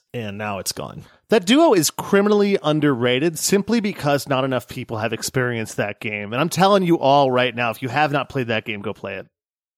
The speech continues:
Speaker 2: It's called Disco Elysium. I don't know if we mentioned that. <laughs>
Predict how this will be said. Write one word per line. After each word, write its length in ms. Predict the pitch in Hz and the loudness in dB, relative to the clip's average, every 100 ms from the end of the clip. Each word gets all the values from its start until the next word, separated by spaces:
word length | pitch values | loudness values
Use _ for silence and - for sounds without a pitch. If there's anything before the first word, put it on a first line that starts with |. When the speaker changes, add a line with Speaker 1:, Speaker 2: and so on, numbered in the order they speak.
| _ _ - | _ _ -4
Speaker 2:
It's 100 | 165 | 2
called 220 | 254 254 | 4 6
Disco 240 | 226 - | 4 4
Elysium. 360 | 185 170 156 131 | 4 4 2 0
I 60 | 120 | 0
don't 120 | 147 | 0
know 80 | 151 | 0
if 80 | |
we 80 | 156 | 0
mentioned 380 | 143 139 - 113 | -2 -2 -4 -4
that. 180 | 117 - | -2 -4
<laughs> 100 | - | -6